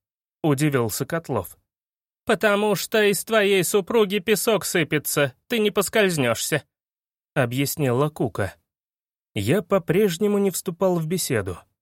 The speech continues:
Её участникам хорошо и без меня.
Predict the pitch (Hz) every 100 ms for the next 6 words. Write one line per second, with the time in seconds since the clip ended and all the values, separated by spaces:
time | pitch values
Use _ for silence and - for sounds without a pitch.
0 | _ _ _ 110 104 151 180 147 139 170
1 | - 196 202 185 - 135 127 139 131 135
2 | 165 196 113 92